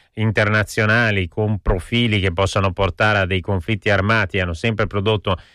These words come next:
rialzi del petrolio, devo dire negli ultimi anni sempre meno rilevanti, eh, a segno che evidentemente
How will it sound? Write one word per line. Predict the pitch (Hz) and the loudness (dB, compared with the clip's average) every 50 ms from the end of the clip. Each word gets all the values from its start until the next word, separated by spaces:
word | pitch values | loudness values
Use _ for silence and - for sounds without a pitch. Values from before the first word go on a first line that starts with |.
| _ _ _ | _ _ _
rialzi | - 104 98 107 107 104 107 107 98 90 - - 107 98 95 95 90 | -4 0 2 2 2 2 2 0 -2 -4 -6 -4 -2 -2 0 0 0
del | 87 104 101 98 101 98 - | 0 0 2 2 2 0 0
petrolio, | - 131 127 - 117 107 113 127 131 131 131 120 113 107 107 | 0 -2 0 0 2 2 2 2 2 2 2 2 2 2 0
devo | 95 107 104 101 104 | 0 0 0 0 0
dire | 107 110 117 117 110 | 0 0 0 0 0
negli | 104 98 95 | 0 0 -2
ultimi | 104 104 95 - 104 104 104 | -2 -2 -2 -2 0 2 2
anni | 107 113 120 123 113 | 2 2 2 0 0
sempre | - - 104 104 98 - 104 | 0 0 0 0 0 0 0
meno | 98 101 101 104 107 107 | 0 0 0 0 2 2
rilevanti, | 101 98 92 98 104 98 107 104 104 101 101 104 - - 117 107 - - - _ _ _ _ | 2 2 2 2 2 2 2 2 2 0 0 -2 -2 -2 -2 -2 -4 -6 -12 _ _ _ _
eh, | - 101 92 92 92 92 90 92 92 92 92 92 92 92 90 90 87 69 | -2 0 2 4 4 4 4 4 4 2 2 2 2 0 0 -2 -2 -4
a | 85 90 | -4 -4
segno | - - 113 110 107 107 110 113 110 98 | -4 -2 0 0 2 2 2 2 0 0
che | - 107 104 104 107 107 90 | 0 0 0 2 2 0 0
evidentemente | 98 95 92 98 92 98 98 98 - 113 98 101 104 104 101 92 - 107 98 | -2 -2 -2 0 0 0 0 0 0 -2 0 0 2 0 0 0 0 0 0